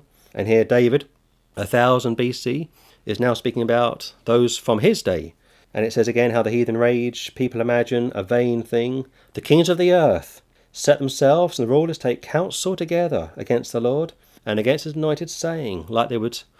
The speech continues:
against Moses and Aaron, John the Baptist and Jesus, "Let us break their bands asunder and cast away their cords from us." This could have led to a full-scale rebellion back in the book of Numbers, and on more than one occasion, many Jews would perish due to the lack of faith in Jehovah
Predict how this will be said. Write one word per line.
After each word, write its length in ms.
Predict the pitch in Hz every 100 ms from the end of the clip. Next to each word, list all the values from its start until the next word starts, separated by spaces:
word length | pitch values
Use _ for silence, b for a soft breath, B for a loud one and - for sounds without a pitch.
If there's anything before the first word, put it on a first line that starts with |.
| b
against 320 | 104 113 117 -
Moses 640 | 117 120 110 139 156 - _
and 160 | - 107
Aaron, 340 | 110 113 156 - b b -
John 160 | 127
the 60 | 120
Baptist 440 | 123 123 - 135
and 120 | 117
Jesus, 800 | 113 151 135 90 85 76 - - _ -
"Let 100 | 123
us 120 | 113
break 240 | - 143 156
their 100 | 110
bands 380 | 127 147 185
asunder 640 | 196 - 196 151 95 78 - _ _ -
and 140 | 90
cast 360 | - 139 143 -
away 200 | 139 135
their 100 | 95
cords 400 | - 135 165 -
from 300 | - 139 151
us." 320 | 113 - - b b
This 140 | - 143
could 140 | 156
have 100 | 143
led 240 | 143 175 - -
to 160 | - 135
a 100 | 123
full-scale 600 | - 147 131 - 131 123
rebellion 480 | 120 131 127 143 156
back 280 | 127 -
in 240 | 127 120 117 _
the 200 | 117 113 -
book 160 | 117
of 80 | 120
Numbers, 460 | 127 123 117 147 - b b b
and 140 | - 104
on 220 | 104 104
more 160 | 120 113
than 80 |
one 140 | 113 110
occasion, 540 | 107 123 120 107 127
many 220 | 127 113
Jews 340 | 107 120 117 113
would 140 | 110
perish 500 | - 127 135 - -
due 200 | - 110
to 100 | 101
the 120 | 104
lack 260 | 110 120 -
of 100 | 104
faith 380 | - 117 139 -
in 140 | 107
Jehovah 480 | 104 107 117 107